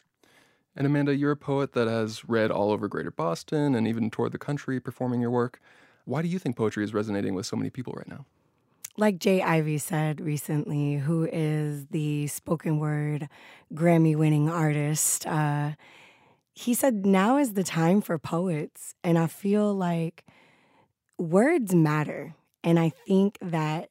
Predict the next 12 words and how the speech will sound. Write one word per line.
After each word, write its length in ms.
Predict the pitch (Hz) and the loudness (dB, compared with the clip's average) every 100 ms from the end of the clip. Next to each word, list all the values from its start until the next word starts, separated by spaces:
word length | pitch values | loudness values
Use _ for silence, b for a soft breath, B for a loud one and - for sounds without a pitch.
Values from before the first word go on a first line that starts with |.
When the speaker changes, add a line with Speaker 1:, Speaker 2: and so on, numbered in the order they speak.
| _ | _
Speaker 2:
poetry 760 | - - 208 220 - 196 196 196 | -10 -2 -2 -2 -2 -2 0 -2
allows 480 | - 160 151 156 160 | -2 -2 0 -2 -4
people 720 | - 277 170 165 156 156 156 b b b b - | -8 -8 -6 -2 -2 -2 -6 b b b b -6
to 200 | - 151 | -2 2
really 340 | 165 175 170 | 4 4 2
listen 720 | 147 147 147 - 180 190 214 - - | -2 -2 -2 0 0 2 -2 -6 -2
inten-, 500 | 151 - - 160 - _ _ - | -2 -2 -2 -2 -2 _ _ 0
intentionally, 800 | 165 - 165 156 185 196 214 254 _ B B B B B | 0 0 -2 -2 0 0 0 -4 _ B B B B B
as 260 | 190 180 170 | 2 2 2
well 340 | 180 190 202 - | 2 2 2 0
as, 500 | 180 170 170 165 - | 0 2 2 0 -2
um, 520 | 170 160 156 160 247 | 0 2 0 -2 -6